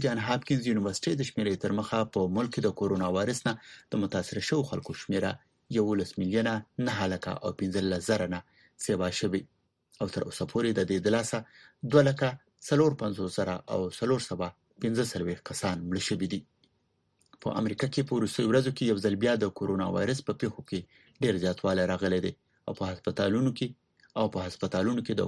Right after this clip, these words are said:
کورونا وایرس د ناروغانو شمیره زیاته شوې ده. د امریکې د دوایانو لویې کمپنۍ فایزر او د جرمني بایوټیک کمپنۍ بایو انټیک د جمعې په ورځ په ایمرجنسي یا بیړني بنیادونو د امریکې د خوراک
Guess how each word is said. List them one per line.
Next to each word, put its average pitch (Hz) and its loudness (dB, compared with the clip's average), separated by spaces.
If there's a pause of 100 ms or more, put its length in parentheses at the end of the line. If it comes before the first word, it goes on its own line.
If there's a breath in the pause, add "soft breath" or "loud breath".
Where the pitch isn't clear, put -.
کورونا 95 0
وایرس 110 2 (400 loud breath)
د - -10 (160)
ناروغانو 92 2
شمیره 90 -2 (340)
زیاته 90 -2
شوې 95 0
ده. 95 0 (760)
د - 2 (180)
امریکې 107 0
د 104 0
دوایانو 101 4
لویې 95 4
کمپنۍ 117 0 (100)
فایزر 120 2 (460 loud breath)
او 135 8
د 131 6 (100)
جرمني 131 4 (120)
بایوټیک 120 0 (120)
کمپنۍ 123 0 (500 soft breath)
بایو 123 4 (140)
انټیک 107 -2 (140)
د - 0 (120)
جمعې 120 2
په - -6
ورځ 95 -2 (400 soft breath)
په 117 -2 (100)
ایمرجنسي 110 0
یا 101 4
بیړني 104 2 (100)
بنیادونو 101 2 (340 soft breath)
د - 2 (120)
امریکې 135 2
د 139 2
خوراک 113 0